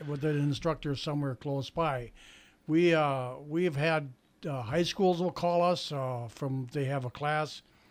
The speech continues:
Typically, it's an agricultural class. They wanna have trapping as part of that, uh, that curriculum.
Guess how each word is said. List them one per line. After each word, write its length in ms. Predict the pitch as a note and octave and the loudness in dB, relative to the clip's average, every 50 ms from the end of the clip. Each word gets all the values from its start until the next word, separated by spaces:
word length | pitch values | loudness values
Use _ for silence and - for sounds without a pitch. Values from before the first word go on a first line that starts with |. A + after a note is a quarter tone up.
| - - _ | -20 -18 _
Typically, 420 | - F3+ F3+ - F3 D3 D3+ D#3+ D3+ | -2 -2 0 0 0 0 2 2 2
it's 140 | C#3 A#2+ B2+ | 0 0 -2
an 80 | B2+ | -2
agricultural 800 | C3+ C#3+ D3 C#3+ D3+ C3 - D#3+ D#3 D3+ - - D#3 D3 D3 C#3 | -2 -2 -2 -2 -4 -4 -2 -2 -2 -2 -2 -2 -2 -2 -2 -4
class. 640 | - - - - D#3 D3+ D3+ D#3 D3+ - - - - _ - _ _ _ _ _ _ _ _ | -6 -10 -8 -4 -2 0 0 0 -2 -4 -8 -14 -16 _ -20 _ _ _ _ _ _ _ _
They 120 | - D3 D3 | -4 -2 0
wanna 260 | C#3 C#3+ D3 D3 C#3 | 0 0 0 0 0
have 280 | C3 C#3+ C#3+ C#3 B2+ - | 0 0 0 -2 -2 -4
trapping 480 | - - B2+ C#3+ D#3 D#3 - D#3 C#3+ | -6 -4 -2 0 0 0 0 -2 0
as 140 | C#3 C3+ A#2+ | -2 -2 -4
part 280 | - - C#3 C#3 C#3+ D3 | -6 -6 -4 -2 -2 -2
of 80 | C#3 | -2
that, 240 | C#3+ C#3 C#3 C#3 - _ - | -2 -4 -4 -6 -8 _ -10
uh, 300 | - C3+ B2+ B2 A#2+ A#2+ A2 - _ _ - - - _ _ - | -8 -6 -6 -6 -6 -8 -10 -14 _ _ -20 -20 -20 _ _ -6
that 180 | C#3 C3+ B2+ | -6 -6 -6
curriculum. 640 | - - D#3+ D#3+ D#3 - F3 F3 E3+ F3 F#3 F#3 E3+ | -4 -2 -2 -2 0 0 0 0 2 2 0 -2 -4